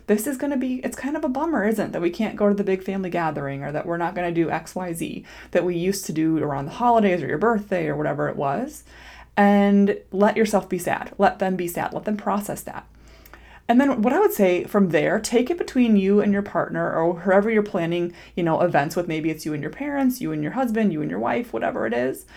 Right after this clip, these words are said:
and talk it through and say, "Okay, what are our, what are our goals with this holiday, with the constraints that we have with coronavirus?" And my centering thought throughout this whole thing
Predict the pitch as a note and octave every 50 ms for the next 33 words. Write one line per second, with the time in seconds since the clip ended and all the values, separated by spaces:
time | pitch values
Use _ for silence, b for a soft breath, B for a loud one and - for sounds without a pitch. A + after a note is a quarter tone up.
0 | B B B B B - B3 A#3 A3+ - - - - - - - - - - A#3+
1 | C#4+ D4 - - - - - - - A3 F#3 F3 D#3 - - - - B B B
2 | B B B B B - G3 G3 G3 - G3+ F#3 F3+ F3 - G#3 B3 - - G3+
3 | D#3 C3 - - E3 E3+ F3+ A3+ C4 C#4+ C4+ - G3 F#3+ F#3 F3+ F3+ F3+ F3+ F3+
4 | F3+ F3+ F3 - - F3 E3+ G#3+ B3+ C#4 - - G#3 G3 E3+ D3+ F3 F3 F3 F3+
5 | F3 F3 E3+ - F3 E3+ E3+ - E3 D#3+ - - - - D#3 D#3 D#3 E3 E3 E3+
6 | E3 D#3+ D#3+ D#3 D#3+ E3 F#3+ G#3+ G3+ - A3 G#3 G#3 G3+ G3 - - F3 D#3+ E3
7 | E3+ E3 D#3 D3+ D#3 E3 E3+ F3 D#3+ D3+ D3 D3+ D3 D#3 D#3+ D#3+ - - - D#3+
8 | D3+ D3 D3 D3 C#3+ C#3+ - - - - - G#3 G#3 - - - B B B B
9 | B B B B B B B G#3 G3+ G3+ G3+ G3+ G3+ G#3 G#3+ G#3+ G#3+ G#3 G#3 C4
10 | C4 B3+ C4 F#4+ F#4 C4+ - - F3 D3+ C#3+ - - F3+ D#3+ - - - - F3+
11 | F3 F3 - - - - A3+ B3+ B3+